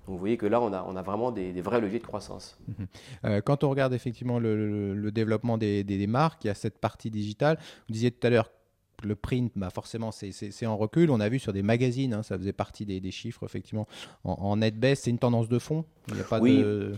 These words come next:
Speaker 1: c'est une tendance de fond. Donc on va dire que pour les moins chanceux, ils vont faire moins dix pour cent, et pour les plus chanceux, ils vont faire moins un pour cent. Voilà, c'est, mais c'est un marché qui est difficile. Par contre, ce qui est très intéressant, c'est d'avoir anticipé, c'est finalement cette, cette transition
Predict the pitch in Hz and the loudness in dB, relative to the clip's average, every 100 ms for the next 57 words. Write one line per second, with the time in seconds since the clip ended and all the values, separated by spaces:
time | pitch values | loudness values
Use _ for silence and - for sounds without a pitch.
0 | - _ - 113 123 127 120 143 156 147 | -10 _ -4 0 2 2 2 0 2 0
1 | 107 104 110 120 120 120 - 127 120 113 | 0 0 0 0 0 -2 -2 0 2 2
2 | 123 123 123 110 131 107 104 107 104 110 | 2 0 -2 -2 -2 0 -2 -4 -2 -2
3 | 110 104 107 - 143 139 98 101 107 110 | -2 -4 -2 2 2 2 0 0 -2 -2
4 | 107 101 131 117 104 - 107 110 117 - | -4 -2 0 0 0 0 0 4 2 2
5 | 120 131 127 165 135 - - - 98 120 | -2 -2 -2 0 -2 -4 -20 -10 -2 2
6 | 117 87 92 101 98 98 98 98 - 95 | 2 0 -6 -6 -2 0 0 -2 -4 -4
7 | 87 - 135 95 98 110 104 92 90 - | -4 -2 -2 -2 -6 -8 -8 -8 -10 -12
8 | - - - - 131 - - 147 120 110 | -20 -12 -6 -2 -2 -2 0 2 2 0
9 | 107 104 - 143 117 110 113 110 123 131 | -2 -4 -2 -4 -2 0 2 0 -4 -6
10 | - 131 139 131 - 104 101 107 104 98 | -10 -6 -2 -2 -4 -6 -2 -2 -4 -8
11 | 101 95 95 95 - 165 190 - 175 | -6 -8 -8 -12 -10 -10 -4 0 0